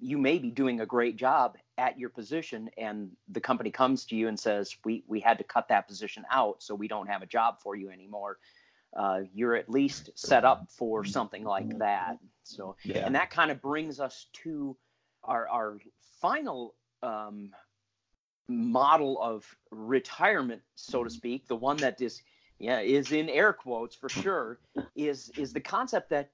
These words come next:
Speaker 1: you just plan to never retire. Has some interesting benefits. I mean, if you're not, if you're not trying to come up with,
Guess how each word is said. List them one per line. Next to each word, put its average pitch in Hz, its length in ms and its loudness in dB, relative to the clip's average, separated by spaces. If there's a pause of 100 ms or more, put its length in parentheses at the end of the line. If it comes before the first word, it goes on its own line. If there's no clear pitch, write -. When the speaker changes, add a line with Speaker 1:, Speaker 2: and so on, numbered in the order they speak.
Speaker 1:
you 127 160 -8
just 156 220 -6 (160)
plan 110 320 -8
to 175 100 -4
never 113 400 -2
retire. 135 540 0 (580)
Has 120 300 2
some 170 160 -4
interesting 185 500 -2
benefits. 196 480 0
I - 20 -4
mean, 110 160 -4
if 110 140 -6
you're 123 100 -2
not, 165 240 -4 (140)
if - 160 -6
you're 127 80 2
not 170 200 2
trying 208 180 4
to 185 60 0
come 185 200 2
up 180 160 4
with, 151 240 0